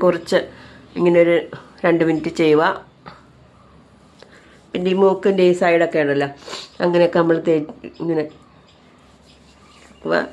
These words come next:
ശരിക്കും പറഞ്ഞാൽ നേ-, നമ്മുടെ പിന്നെ നെറ്റി, നെറ്റി നന്നായിട്ട് ചെയ്യണം കേട്ടോ. ഇങ്ങനെ ഈ രണ്ട് വിരൽ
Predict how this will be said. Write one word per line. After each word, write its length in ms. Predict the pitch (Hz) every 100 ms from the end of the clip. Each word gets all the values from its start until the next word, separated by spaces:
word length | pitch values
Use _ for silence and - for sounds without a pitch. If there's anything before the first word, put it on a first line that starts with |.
| -
ശരിക്കും 280 | 180 175 226
പറഞ്ഞാൽ 260 | 233 233 233 226
നേ-, 180 | 220 - - - - - -
നമ്മുടെ 460 | 220 214 214 208 233 - - _ _ - _ - - - - _ - _ - - - - _ _
പിന്നെ 180 | 202 208 202
നെറ്റി, 280 | 190 - 151 - _ 202
നെറ്റി 280 | 196 196 262 233
നന്നായിട്ട് 500 | 214 226 247 208 -
ചെയ്യണം 240 | 151 135 143
കേട്ടോ. 140 | 147 160
ഇങ്ങനെ 220 | 160 160 156 - _ _ -
ഈ 20 | 196
രണ്ട് 240 | 196 196 202
വിരൽ 180 | 208 185